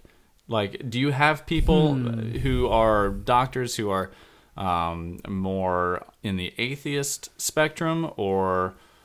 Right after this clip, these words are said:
Speaker 1: um, oh, I get, we're, like, we're smack dab in the middle of the Bible Belt. So for those of you who
Speaker 2: Yeah.
Speaker 1: don't know, we are in West Tennessee,
Speaker 2: West Tennessee.
Speaker 1: which is right in the middle of the Bible Belt. So I don't know. Is, do you, do you
Speaker 2: So
Speaker 1: find that as a thing?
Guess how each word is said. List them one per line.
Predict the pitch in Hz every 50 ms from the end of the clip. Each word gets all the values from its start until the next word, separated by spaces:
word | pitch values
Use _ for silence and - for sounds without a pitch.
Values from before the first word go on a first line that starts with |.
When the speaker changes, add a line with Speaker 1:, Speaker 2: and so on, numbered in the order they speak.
| _ _ _ _
Speaker 1:
um, | - 101 95 90 87 87 87 87 87 87 87 92 - - -
oh, | 120
I | 120 123
get, | 123 147 151 151
we're, | 127 143 143 120
like, | 127 123 117 117
we're | 123 123
smack | 117 - - 170 170 185 170 -
dab | - 131 123 120 107
in | 104
the | 101
middle | 98 98 95 92
of | 90
the | 90 -
Bible | 92 92 92 90 85
Belt. | 85 87 82 82 -
So | - 101 92
for | -
those | 110 113 110 104
of | 98 92
you | 95 95 92
who | 98 95
Speaker 2:
Yeah. | 92
Speaker 1:
don't | 95 120 139 139 113 110
know, | 101 95 90 87 90 - - - - - - _ _ _
we | 110 110 113
are | 110 104
in | 101 98 98
West | 104 98 98 -
Tennessee, | - 104 92 85 - - 98 87 - - - -
Speaker 2:
West | 135 127 123 - -
Tennessee. | - 131 123 117 - - 104 95 87 85
Speaker 1:
which | 90 101 95
is | 98 95 92 90 92 - - _ _ _ _
right | 110 113 110 107
in | 104
the | 107
middle | 107 101 95
of | 92 90
the | 92
Bible | 90 87 85
Belt. | 82 80 -
So | 110 113
I | 131
don't | 147 151 143
know. | 131 107 92 101 - - - -
Is, | - 113 110 101 101 - - - _ _ _ _ _ - 120
do | 113 120
you, | 113 98
do | - - - -
you | - 120
Speaker 2:
So | 160 156
Speaker 1:
find | 151 147 131 143 151
that | 151 147 143
as | 139 123
a | 113
thing? | - 139 151 190 196